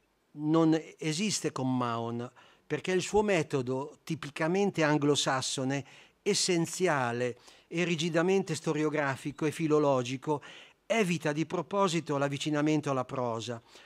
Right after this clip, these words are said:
Ricordo che con Prisco Bagni, quando abbiamo collaborato all'estesura delle schede in catalogo della mostra del novantuno, ci siamo attenuti strettamente alla storiografia, riducendo al minimo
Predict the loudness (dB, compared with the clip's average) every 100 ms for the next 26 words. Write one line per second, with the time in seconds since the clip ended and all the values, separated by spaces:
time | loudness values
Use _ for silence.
0 | -20 -20 _ -8 -4 0 0 0 -6 -6
1 | -6 -4 -8 -6 -4 -2 -2 -2 -2 -2
2 | 0 0 0 0 -2 -2 -2 -4 -2 -2
3 | -2 -4 -4 -2 -2 -2 -4 -6 -4 -4
4 | -2 -4 -6 -4 -2 -2 -4 -4 -2 -4
5 | -6 -8 -8 -6 -6 -6 -6 -4 -2 -2
6 | -4 -12 -20 -20 -10 -6 -2 0 0 -2
7 | -4 -2 -2 -4 -10 -6 -8 -6 -6 -2
8 | -2 -2 -2 -4 -4 -4 -2 -4 -4 -4
9 | -4 -4 -4 -2 0 0 0 0 0 0
10 | 2 4 4 4 2